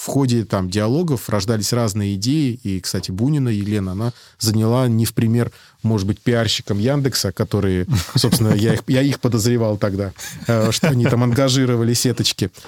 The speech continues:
Э, не в пример, она продемонстрировала конструктивную позицию, хотя, с другой стороны, это, может быть, знаете, злой добрый, да, злой добрый следователь. Но,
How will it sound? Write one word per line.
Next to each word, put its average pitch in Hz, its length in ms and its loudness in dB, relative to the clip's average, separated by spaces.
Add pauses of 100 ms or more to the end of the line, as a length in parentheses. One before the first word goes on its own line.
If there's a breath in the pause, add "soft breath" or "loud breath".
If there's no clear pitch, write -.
(180 loud breath)
Э, 123 160 0
не 127 140 2
в 123 60 -8
пример, 127 280 0
она 147 240 2
продемонстрировала 127 1000 0
конструктивную 123 720 0
позицию, 110 480 0
хотя, 117 180 0
с 110 60 0
другой 120 240 0
стороны, 117 340 0
это, 110 300 -2
может 104 260 -2
быть, 104 120 -2
знаете, 120 260 -2
злой 131 260 2
добрый, 123 380 0
да, 117 180 2
злой 120 220 0
добрый 120 300 0
следователь. 107 540 0
Но, 131 120 2